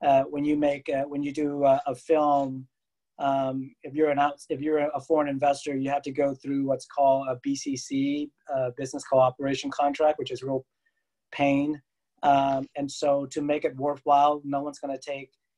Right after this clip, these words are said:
anything less than two hundred thousand dollars. Um, I have a Singaporean film producer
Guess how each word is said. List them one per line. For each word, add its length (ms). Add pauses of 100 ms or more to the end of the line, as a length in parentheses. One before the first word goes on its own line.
(120)
anything 360
less 440
than 340
two 180
hundred 200
thousand 380
dollars. 640 (480)
Um, 680 (360)
I 100
have 380
a 320
Singaporean 880
film 240
producer 720